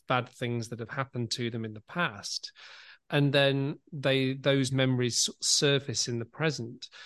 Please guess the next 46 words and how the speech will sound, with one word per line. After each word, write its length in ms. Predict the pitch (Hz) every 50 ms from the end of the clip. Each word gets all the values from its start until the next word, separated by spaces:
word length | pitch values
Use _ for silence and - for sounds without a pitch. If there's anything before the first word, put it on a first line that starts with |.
| - - - - -
So, 160 | - - 160
you 80 | 151
know, 160 | 143 143 135 131 135 - - -
you 200 | 208 165 151 151
see 280 | - - - 214 202 180
that 140 | 170 139
in 60 | 139 131
a 60 | 135
really 280 | 127 139 143 135 156 - - _ -
obvious 520 | 156 156 151 147 147 131 123 110 - -
way 160 | 131 120 117
when 80 | 117 117
you 60 | 117
start 280 | - - - 127 - -
talking 300 | - 135 123 - - 127
about 220 | 117 117 123 -
change. 420 | - - - 170 160 147 135 113
And 100 | 123 120
there 100 | 123 120
is 120 | 117 110 -
this 180 | 131 120 -
thing 220 | - - 139 131 127
about 260 | 117 120 117 - - _ -
people 460 | - - 143 131 123 127 - 131 127
don't 300 | 120 131 117 117 120 143
like 240 | 123 113 110 120 -
change. 640 | - - 160 180 175 151 131 123 123 123 - - - - - - - - - - _ _ -
Absolutely 800 | 220 254 262 - - - - 262 240 262 269 254 - 160 139 131
a 40 | 123
nonsense. 880 | 123 123 151 202 254 247 - - - - 117 110 98 - - - - - -
There's 200 | 143 143 135 -
plenty 720 | - - - - 156 165 185 214 247 254 254 - 156 135
of 120 | 123 127
examples 640 | 127 120 123 139 143 165 175 - - 123 120 110 113
of 100 | 120 110
change 520 | - - - 147 151 151 156 156 143 123
that 120 | 131 135 151
we 160 | 147 131 135
all 140 | 147 156 143
genuinely 640 | 127 127 143 135 139 147 160 160 160 165 165 165 165
enjoy 360 | 165 165 147 127 139 165 214
in 200 | 262 240 220 156
our 140 | 117 110 107
lives. 480 | 110 107 104 95 95 101 113 - - -
A 80 | 170 151
haircut 600 | - - 208 254 285 - - - 123 110 107